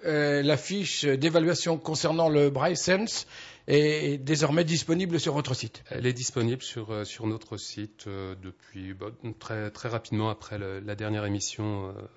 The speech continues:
Speaker 2: qui a été faite sur ce produit.
Speaker 1: Qu'on se le dise, hein, on rappellera évidemment les coordonnées de votre, allez, de, donnez-les, les coordonnées après tout, euh, on a appâté, hein, <laughs> ça
Speaker 2: Alors,
Speaker 1: serait bien qu'on donne le,
Speaker 2: le,
Speaker 1: l'information dans sa totalité.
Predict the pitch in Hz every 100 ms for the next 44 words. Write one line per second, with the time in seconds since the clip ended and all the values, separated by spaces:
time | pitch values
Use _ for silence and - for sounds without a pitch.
0 | 113 117 - 104 104 107 117 110 - -
1 | - - 98 110 - 175 175 185 165 156
2 | 127 107 - - 127 - 165 160 156 151
3 | 143 156 147 139 139 151 135 151 139 147
4 | 151 143 139 165 147 165 151 139 - -
5 | - 139 151 147 165 165 143 139 143 123
6 | 131 147 120 123 - 170 135 113 - -
7 | - 123 139 170 180 170 208 226 - -
8 | - 127 156 - 185 - - 165 - 147
9 | 170 156 147 147 156 127 110 - - 156
10 | 151 139 170 165 131 147 139 143 147 139
11 | 139